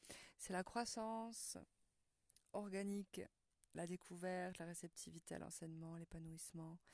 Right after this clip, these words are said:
le savoir intuitif. Euh, ça accentue la vitalité. Et puis l'animal totem du pouvoir du sud, c'est la souris. Eh oui, c'est pas parce qu'elle est toute petite, la souris, que, euh,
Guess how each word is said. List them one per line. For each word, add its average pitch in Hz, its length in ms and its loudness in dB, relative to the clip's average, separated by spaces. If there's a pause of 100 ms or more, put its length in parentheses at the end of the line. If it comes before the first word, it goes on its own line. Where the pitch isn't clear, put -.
(680)
le 185 60 -4
savoir 180 320 4
intuitif. 165 1040 0
Euh, 156 120 0 (1900)
ça - 180 0
accentue 175 380 0
la 170 140 0
vitalité. 170 1040 -2 (120)
Et 160 140 -8
puis - 220 -4
l'animal 170 540 -2
totem 254 680 0
du 190 80 -4
pouvoir 175 320 -2
du 165 80 -6
sud, - 160 -4
c'est 285 120 0
la 277 100 4
souris. 214 540 0 (1200)
Eh 202 140 6
oui, 190 320 2
c'est 185 160 -2
pas 180 100 4
parce 185 180 2
qu'elle 175 120 2
est 165 120 0
toute - 180 -2
petite, 202 360 -2
la 175 140 -2
souris, 185 420 -6
que, - 120 -6
euh, 165 520 -4